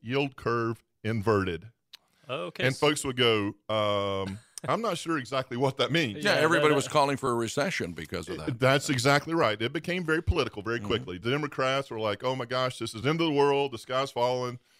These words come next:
Speaker 1: Republicans were like, "Oh, we expected this all along, no big deal," and so forth. So
Speaker 2: <laughs> Sure.
Speaker 1: I looked back, and on August the twelfth, a one-year Treasury bond was paying one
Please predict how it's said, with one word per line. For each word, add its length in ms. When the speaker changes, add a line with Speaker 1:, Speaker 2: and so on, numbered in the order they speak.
Speaker 1:
Republicans 560
were 80
like, 160
"Oh, 200
we 80
expected 380
this 160
all 220
along, 380
no 120
big 200
deal," 380
and 100
so 180
forth. 340
So 200
Speaker 2:
<laughs> 0
Sure. 360
Speaker 1:
I 80
looked 340
back, 340
and 120
on 200
August 400
the 80
twelfth, 580
a 120
one-year 800
Treasury 300
bond 340
was 120
paying 360
one 280